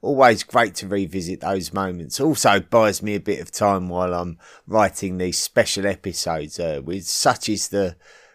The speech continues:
uh, such is the wide scope of the, uh, of the subjects of the special episodes that, um, it does take me a long time, I think, to research and write them. And, uh,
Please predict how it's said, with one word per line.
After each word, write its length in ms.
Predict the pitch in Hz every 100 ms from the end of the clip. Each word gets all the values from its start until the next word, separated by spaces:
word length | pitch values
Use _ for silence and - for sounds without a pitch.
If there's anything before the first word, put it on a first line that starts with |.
| _ -
uh, 240 | 78 76
such 360 | 85 - 117 139
is 120 | 117
the 80 | 104
wide 460 | 95 113 113 101
scope 560 | - - - 117 104 -
of 300 | 95 76 -
the, 580 | 95 92 90 87 85 82
uh, 260 | - 73 76
of 140 | 82
the 80 | 101
subjects 680 | - - - - - - -
of 120 | 98
the 80 | 85
special 440 | - 107 95 90
episodes 760 | 95 - 92 - 65 - 82 - _ _ _ _ _ _ -
that, 480 | 120 113 - -
um, 460 | 127 123 120 120 117 -
it 240 | 117 117
does 440 | - 139 117 - - _ -
take 280 | 156 165 120
me 120 | 123
a 60 | 120
long 320 | 135 135 117
time, 380 | - 135 127 92
I 80 |
think, 300 | 85 110 110
to 100 | -
research 640 | 98 120 107 - 113 107 -
and 120 | 101
write 300 | 117 131 -
them. 240 | 80 85
And, 300 | 82 92 87
uh, 220 | 101 101